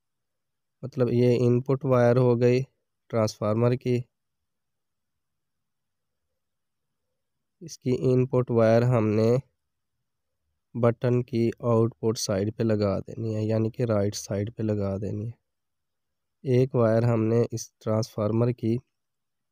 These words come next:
एसी वाली वायर के सामने लगा दी है।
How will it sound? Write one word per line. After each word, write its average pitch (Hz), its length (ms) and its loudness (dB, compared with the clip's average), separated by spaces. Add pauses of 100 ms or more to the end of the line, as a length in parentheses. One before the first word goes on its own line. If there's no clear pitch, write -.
(1900)
एसी 131 340 4
वाली 123 520 4 (200)
वायर 107 300 0
के 117 160 -8
सामने 110 400 0
लगा 135 340 2
दी 127 180 0
है। 127 200 0